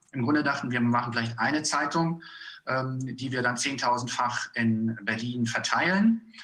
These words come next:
äh, damit die Info-, Information, äh, sich mal verbreitet, dass es hier noch eine Opposition gibt. Äh, dafür, dazu war der Zuspruch aber so groß, dass wir gleich hunderttausend Exemplare drucken konnten und dann infolgedessen ein Vertriebsnetz aufbauen mussten,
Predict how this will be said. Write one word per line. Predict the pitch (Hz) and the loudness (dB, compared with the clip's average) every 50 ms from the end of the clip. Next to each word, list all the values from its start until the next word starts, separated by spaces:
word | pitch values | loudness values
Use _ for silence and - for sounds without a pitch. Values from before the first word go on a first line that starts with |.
| - - _ _ - - - | -20 -20 _ _ -16 -6 -4
äh, | 127 | -2
damit | 123 123 123 117 117 | 0 0 -2 -2 -4
die | 127 120 | -4 -6
Info-, | 117 120 113 131 117 120 - 147 139 - | -6 -4 -2 -2 -2 -2 -4 -4 -4 -4
Information, | 120 123 120 117 127 120 120 117 117 - 135 131 131 127 127 | -4 -6 -4 -4 0 0 0 0 0 -2 -4 -4 -4 -4 -4
äh, | - 117 117 117 | -6 -6 -6 -4
sich | 120 117 117 | -4 -2 0
mal | 123 117 113 | 0 0 0
verbreitet, | - 117 104 - - - 139 - 156 120 120 | 0 -2 -2 0 0 -2 0 0 -2 -4 -4
dass | 117 113 | -4 -4
es | - - | -4 -4
hier | - 127 | -4 -2
noch | 120 117 117 | -2 -2 0
eine | 120 123 117 110 | 0 0 0 0
Opposition | - - - 113 101 - - - 104 101 98 | -4 -4 -6 -6 -6 -6 -8 -6 -4 -2 -2
gibt. | 143 - - - - _ _ _ - - - - - - - - - - - | -2 -4 -6 -8 -14 _ _ _ -20 -20 -18 -16 -16 -16 -16 -16 -18 -12 -6
Äh, | 107 113 113 117 113 | -4 -4 -4 -2 -2
dafür, | 127 131 151 - - - 170 160 156 156 156 160 165 156 | 0 0 0 0 0 2 2 2 4 4 2 2 2 0
dazu | 147 147 147 - 175 143 | -2 -2 0 -2 0 0
war | 143 139 | 0 0
der | 135 131 | 0 -2
Zuspruch | - - 190 180 - - 147 147 - - | 2 2 0 0 2 -2 -4 -4 -2 -2
aber | 139 135 131 127 | 0 0 0 2
so | 120 180 190 | 2 2 2
groß, | 185 - 123 139 180 - - - - - | 2 2 2 2 2 0 -2 -4 -4 -4
dass | 135 131 - | -4 -4 -4
wir | 147 123 | -4 -4
gleich | 123 127 - - | -4 -2 0 2
hunderttausend | 180 196 196 180 - 139 120 120 113 117 113 117 | 4 4 4 2 0 2 2 2 4 2 2 2
Exemplare | 113 - - 110 - 113 104 104 110 110 98 | 0 -2 -4 -4 0 0 0 0 0 0 -2
drucken | 110 107 104 - 113 | -2 -6 -4 -2 -4
konnten | 113 - 117 117 117 160 170 170 170 - - - - - - - - | 0 0 0 0 0 0 -2 -2 -2 -6 -18 -20 -18 -18 -18 -12 -6
und | 131 131 139 131 | -4 -2 -2 0
dann | 139 131 | 0 -2
infolgedessen | 131 127 - 143 139 139 139 120 127 120 117 135 | -2 -2 0 0 0 0 0 -2 -2 -2 0 2
ein | 120 117 117 | 2 2 2
Vertriebsnetz | 120 117 - 156 170 - - 127 113 113 113 - | 0 0 0 -2 -2 -2 0 0 -2 -2 -2 -2
aufbauen | - 104 107 - - 113 101 104 101 98 | -4 -4 -4 -2 0 0 2 2 4 4
mussten, | 101 110 110 - - 143 151 170 170 | 2 2 0 -2 0 0 0 0 -2